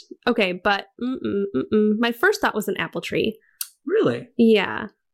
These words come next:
Speaker 1: Yep.
Speaker 2: Why, why apple tree?
Speaker 1: Well, because we just
Speaker 2: <clears throat>
Speaker 1: went apple picking. <laughs> So
Speaker 2: That's
Speaker 1: they're
Speaker 2: fair.
Speaker 1: on my mind.
Speaker 2: That's fair.
Speaker 1: But they're amazing. They do live a long time, and they, they,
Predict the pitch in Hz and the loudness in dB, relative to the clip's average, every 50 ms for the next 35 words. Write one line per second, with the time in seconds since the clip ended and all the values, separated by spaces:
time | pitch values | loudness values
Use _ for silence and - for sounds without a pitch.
0 | _ _ _ _ 254 233 - 170 220 247 - - 196 151 160 170 175 180 185 190 | _ _ _ _ -2 0 0 0 0 -2 -6 -6 -2 0 2 2 0 -2 -4 -6
1 | - 143 - - 151 139 135 147 - _ - 247 254 247 240 233 233 233 220 226 | -6 -6 -6 -4 -4 -6 -6 -8 -6 _ 2 4 4 4 4 2 0 -2 -4 -4
2 | 247 - 247 233 233 240 226 240 240 - 254 - - 196 - 202 196 - 190 - | 0 2 4 4 6 6 4 4 2 0 0 -2 -2 -2 -4 -4 -4 -4 -4 -2
3 | 190 185 180 185 240 233 - - 403 - - 453 453 - 453 440 - - - 311 | 0 2 4 4 2 2 4 2 2 2 2 0 0 0 -2 -4 -6 -10 -10 -8
4 | 294 277 247 240 226 220 202 196 196 190 175 175 180 139 135 - - - 139 131 | -6 -2 -2 -2 -2 -2 -4 -6 -6 -6 -8 -8 -8 -8 -10 -12 -12 -10 -10 -10
5 | 135 - - - - 330 311 311 - 311 320 311 302 294 294 302 294 294 262 302 | -10 -12 -10 -6 -2 -2 -2 0 0 0 0 0 0 0 -2 -2 0 0 2 2
6 | 285 262 247 233 220 233 226 226 208 196 190 180 180 185 - - 185 170 170 - | 4 4 4 4 4 4 4 2 2 0 -2 -2 -2 -2 -4 -4 -4 -2 0 2
7 | 190 202 196 196 196 196 - - _ _ _ - 220 208 208 208 208 | 2 4 4 4 2 0 -2 -10 _ _ _ 0 2 4 4 4 2